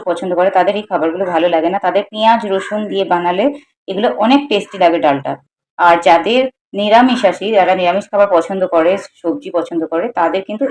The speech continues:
এমনি ভেজ ডাল ভীষণ ভালো লাগবে। মনে করে দেখুন না, একটু বিয়ে বাড়িতে গিয়ে ভাজা মুগের, উম, সবজি দেওয়া ডাল কি আমাদের খারাপ লাগে? আমরা তো মাছ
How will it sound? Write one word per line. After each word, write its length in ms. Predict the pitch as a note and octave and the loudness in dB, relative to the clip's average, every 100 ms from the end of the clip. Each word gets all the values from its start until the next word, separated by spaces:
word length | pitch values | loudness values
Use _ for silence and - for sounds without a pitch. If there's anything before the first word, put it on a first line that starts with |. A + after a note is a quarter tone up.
| F#3+ | -2
এমনি 280 | F#3+ F#3 A#3 | -4 -4 -4
ভেজ 200 | G3 F3 | -4 -4
ডাল 140 | F3 E3+ | -4 -4
ভীষণ 240 | D#3+ D3+ E3 | -6 -4 -2
ভালো 180 | D3+ D3 | -2 -2
লাগবে। 220 | D3 D3+ - _ _ | -4 -6 -16 _ _
মনে 180 | G#3+ B3 | 0 2
করে 140 | C4+ C4+ | 4 2
দেখুন 240 | A3+ A3+ | 2 0
না, 80 | A#3 E3+ | -2 -2
একটু 160 | - | -4
বিয়ে 160 | F#3+ G3+ | -6 0
বাড়িতে 240 | G#3+ G#3+ | 0 -2
গিয়ে 140 | A3 A3 | -4 -2
ভাজা 240 | F#3+ F3 | 0 2
মুগের, 300 | G3+ G3+ G#3+ G#3+ - _ - | 0 -2 -4 -6 -16 _ -6
উম, 140 | G3 | -6
সবজি 300 | F#3+ G#3 A3 | -2 -4 0
দেওয়া 160 | G#3 G#3 | 4 6
ডাল 160 | G3+ G3 | 6 2
কি 80 | G#3+ | -2
আমাদের 240 | G3 G#3+ G#3+ | -2 -6 -2
খারাপ 220 | F#3+ G3 | 0 2
লাগে? 160 | A#3 C#4+ | 2 2
আমরা 180 | G3+ G3 | 2 0
তো 80 | A3 | 0
মাছ 220 | G3 G3 | 0 -2